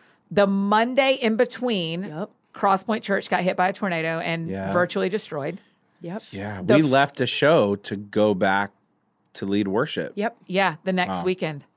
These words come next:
Speaker 2: Yeah.
Speaker 1: And then, and then lockdown happened the next weekend.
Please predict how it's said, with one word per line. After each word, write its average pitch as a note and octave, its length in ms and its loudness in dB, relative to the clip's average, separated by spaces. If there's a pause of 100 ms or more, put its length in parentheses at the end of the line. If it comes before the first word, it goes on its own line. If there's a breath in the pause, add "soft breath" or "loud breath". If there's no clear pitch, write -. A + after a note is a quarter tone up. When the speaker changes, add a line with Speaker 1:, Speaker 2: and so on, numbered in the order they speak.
(180)
Speaker 2:
Yeah. F#3 300 -4
Speaker 1:
And F#3+ 240 2
then, F#3 680 0 (840)
and F#3 440 2
then F#3 520 4 (960)
lockdown G3 460 4
happened F3 300 -2
the F3 40 -4
next E3+ 220 -8
weekend. F3 260 -8